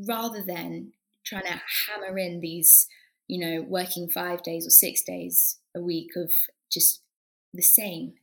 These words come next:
every day, all the time. Wow, we can actually start to see, I'm gonna plan lots of stuff in for my,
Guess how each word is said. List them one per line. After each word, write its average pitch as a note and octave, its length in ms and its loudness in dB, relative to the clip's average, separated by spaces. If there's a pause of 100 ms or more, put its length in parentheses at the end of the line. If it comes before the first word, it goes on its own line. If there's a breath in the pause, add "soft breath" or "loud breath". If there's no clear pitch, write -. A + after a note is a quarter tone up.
every G3 260 -4
day, E3+ 400 -6 (180)
all G#3+ 160 -6
the F#3+ 60 -6
time. F3+ 440 -6 (640)
Wow, G3 300 -8 (240)
we G3+ 160 -6
can G3 420 -6
actually G3+ 340 -2
start - 300 -4
to - 120 2
see, E3+ 440 -2 (600)
I'm F#3 140 -8
gonna F3 460 -6 (200)
plan F#3 600 -8
lots - 300 4
of F#3 80 0
stuff - 360 4
in F3+ 340 -8 (280 soft breath)
for F#3 100 -6
my, F3 480 -8